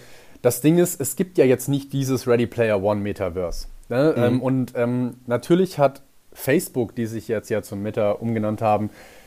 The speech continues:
Speaker 1: natürlich ein super Zeitfenster abgegriffen und auch einen guten
Speaker 2: Mhm.
Speaker 1: Marketing-Move gemacht. Aber auch die wollen aus meinem Verständnis heraus jetzt nicht morgen hier eine digitale Welt aufbauen und alle leben nur noch in dieser virtuellen, digitalen Welt,
Speaker 2: Mhm.
Speaker 1: sondern diese versehen, verstehen sich da natürlich ja auch als, als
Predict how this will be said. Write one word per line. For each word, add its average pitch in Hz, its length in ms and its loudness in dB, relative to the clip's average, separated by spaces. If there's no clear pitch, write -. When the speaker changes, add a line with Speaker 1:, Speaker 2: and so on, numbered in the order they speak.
Speaker 1:
natürlich 123 300 0
ein 131 60 0
super 156 240 -2
Zeitfenster - 500 -2
abgegriffen - 480 -8
und 110 140 -6
auch 120 120 4
einen 120 120 -2
guten 131 240 0
Speaker 2:
Mhm. 113 60 0
Speaker 1:
Marketing-Move 117 580 -2
gemacht. 92 380 -6
Aber 117 220 2
auch 120 200 -2
die 170 380 -2
wollen 110 400 4
aus 101 200 -6
meinem 110 180 -4
Verständnis 113 500 -6
heraus 101 320 -2
jetzt 107 220 -6
nicht 131 200 -4
morgen 127 380 2
hier 120 420 2
eine 113 360 0
digitale 123 580 -2
Welt 113 180 2
aufbauen 120 380 0
und 117 80 -4
alle 110 160 -2
leben 131 360 4
nur 117 120 4
noch 104 160 0
in 92 80 -2
dieser 90 260 -2
virtuellen, 92 400 -6
digitalen 87 480 -6
Welt, 92 240 -2
Speaker 2:
Mhm. 117 80 2
Speaker 1:
sondern 110 200 4
diese 123 240 4
versehen, 131 460 4
verstehen 131 300 0
sich 131 140 -6
da 123 120 0
natürlich 120 380 -2
ja 104 100 -2
auch 123 220 0
als, - 320 -6
als - 100 -20